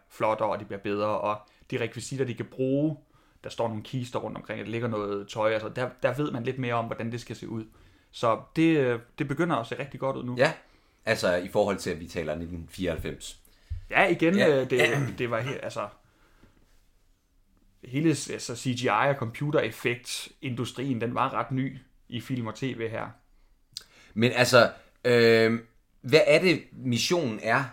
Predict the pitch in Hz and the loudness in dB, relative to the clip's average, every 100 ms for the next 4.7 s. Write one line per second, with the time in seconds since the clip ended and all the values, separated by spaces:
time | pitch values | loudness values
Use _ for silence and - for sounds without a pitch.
0 | - - 98 92 87 85 82 80 80 80 | -12 -6 -2 0 -2 -2 -4 -4 -6 -6
1 | 76 82 85 92 82 80 - 80 92 95 | -6 -6 -6 -6 -8 -8 -6 -4 -4 -6
2 | 82 76 78 69 76 80 82 87 78 71 | -8 -6 -8 -8 -10 -10 -8 -8 -8 -10
3 | 73 73 - - - 76 76 67 - - | -12 -12 -14 -14 -14 -14 -14 -16 -18 -16
4 | 73 64 60 - - - | -14 -14 -16 -18 -18 -18